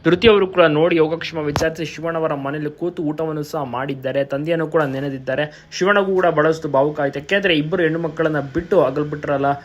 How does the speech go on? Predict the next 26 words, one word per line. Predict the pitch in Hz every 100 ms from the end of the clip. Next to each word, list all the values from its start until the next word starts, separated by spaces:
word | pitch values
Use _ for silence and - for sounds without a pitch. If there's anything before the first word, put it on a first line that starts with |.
| - -
ಆ, | 139 135 131 123
ಅಪ್ಪು | 143 - 214 196
ಅವರು | 156 151
ಅಂತ. | 147
ಯಾಕೆಂದ್ರೆ | 151 175 165
ನಾಲ್ಕು | 131 156 247
ವರ್ಷಗಳಾಗುತ್ತಾ | 156 - 160 147 143 147
ಬಂತು | 139 143 135
ಅಪ್ಪು | 123 -
ನಮ್ಮನ್ನೆಲ್ಲ | 135 127 127 127 135 127
ಬಿಟ್ಟೋಗಿ. | 127 - 135 123
ಅಪ್ಪು | 123 131 - 170
ಇರ್ಬೇಕಾಗಿತ್ತು | 147 160 165 156 147 147 156 160 - -
ಅಂತ | 151 165
ಮಗಳು | 175 160 139 143 185 170
ಧೃತಿ | 147 147 180
ಅವರು | 170
ತುಂಬಾನೇ | 151 151 160
ಭಾವುಕರಾದಂಥ | 139 131 151 151 143 143 139
ಟೈಮಲ್ಲಿ | 127 127 135 143
ಶಿವಣ್ಣ | - 143 147
ಸಮಾಧಾನ | 131 123 131 147 143
ಮಾಡ್ತಾರೆ. | 123 113 - - 127 143 - - -
"ಅಳ್ಬೇಡ" | 139 175 175 156
ಅಂತ | 143
ಕೂಡ | 131 135